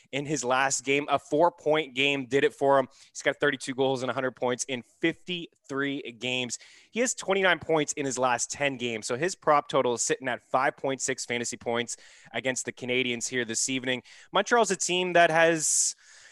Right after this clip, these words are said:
they've done okay against him with McDavid. They held him without a point in the first three games of the season, only two assists in the first five against the Canadiens, but back-to-back games against Montreal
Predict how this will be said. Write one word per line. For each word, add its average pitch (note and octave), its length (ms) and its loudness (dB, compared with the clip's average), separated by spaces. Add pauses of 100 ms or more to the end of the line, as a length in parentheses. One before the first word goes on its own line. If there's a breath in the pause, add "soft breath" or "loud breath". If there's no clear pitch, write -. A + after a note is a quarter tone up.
they've G3 100 2
done G#3+ 160 6
okay B3+ 340 4
against C3 380 0
him A#2+ 380 -2
with B2 180 -2
McDavid. A#2 640 -2
They B2 320 0
held C3+ 260 0
him C3+ 80 -6
without B2+ 220 2
a A2 40 -2
point C3+ 260 -2
in - 20 -10
the A2 60 -8
first C#3+ 280 -2
three D#3 120 2
games D3 220 -2
of C3 60 -14
the C#3+ 80 -2
season, D3+ 440 -2
only C3 460 -2
two D3 240 -2
assists C3+ 400 -2
in B2+ 40 -12
the A#2+ 60 -2
first A#2+ 300 -2
five C3 380 0
against D3+ 240 -2
the D3 80 -6
Canadiens, D3 480 -2
but B2+ 200 0
back-to-back C3 580 0
games B2+ 420 -4
against A#2+ 320 -2
Montreal A#2+ 560 2